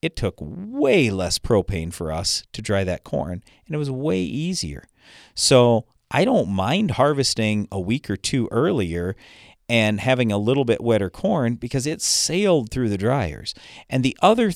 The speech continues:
the other big thing is in our area, and so every area is a little different, but in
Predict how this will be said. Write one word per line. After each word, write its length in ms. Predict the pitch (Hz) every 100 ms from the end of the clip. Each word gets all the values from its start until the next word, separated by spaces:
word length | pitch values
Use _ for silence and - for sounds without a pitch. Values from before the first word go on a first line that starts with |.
| - _
the 240 | 117 117 147
other 140 | 202
big 320 | 156 120 165
thing 240 | - 104 98
is 160 | 110
in 160 | 117 120
our 400 | - 117 147 147 -
area, 340 | 101 76 52 -
and 200 | 123 107
so 140 | -
every 300 | 101 139 196
area 160 | 185 175
is 100 | 156
a 40 |
little 160 | 151 139
different, 360 | 127 - - - - -
but 100 | -
in 140 | 117